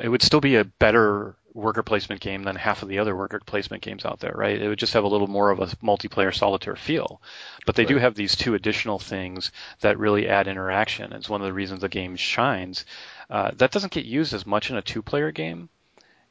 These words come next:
Speaker 1: even, even in a later game when we kinda understand, understood what, why you would do that and how to use it, we still found ourselves just doing that less. And that was what was just really fun about playing. You know, we played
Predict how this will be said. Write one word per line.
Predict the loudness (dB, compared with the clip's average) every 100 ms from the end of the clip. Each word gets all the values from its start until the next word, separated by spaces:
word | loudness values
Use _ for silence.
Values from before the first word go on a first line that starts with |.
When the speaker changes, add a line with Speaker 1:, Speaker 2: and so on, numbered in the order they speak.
| _ _ _
Speaker 1:
even, | -2 2 2 0 -4 -2
even | 0 2 2
in | 2
a | 4
later | 4 6 4
game | 2 0 0
when | -4
we | -4
kinda | -4 -2
understand, | -4 -2 0 0 -2 -4
understood | -8 -4 -2 2 2 2 -2 -18 -20 -18
what, | -6 4 4 4 0
why | 0 2 4
you | 2
would | -4 -2
do | 0
that | 2 0
and | 0
how | -2
to | -2
use | 0 0 2
it, | 0 -2 -12 -20 -20 -20
we | -16 -6 0
still | 4 4
found | 4 2 2
ourselves | -2 -2 -2
just | -4 -4
doing | -2 -2 -2
that | -4 -4
less. | 2 4 4 2 -4
And | -6 -2 4
that | 4 4
was | -2 -4
what | -6
was | -6
just | -8 -10 -4
really | -2 -2
fun | -2 -4 -2
about | -4 -4
playing. | -6 -6 -6 -10 -14 -14
You | -10
know, | -10
we | -8
played | -6 -6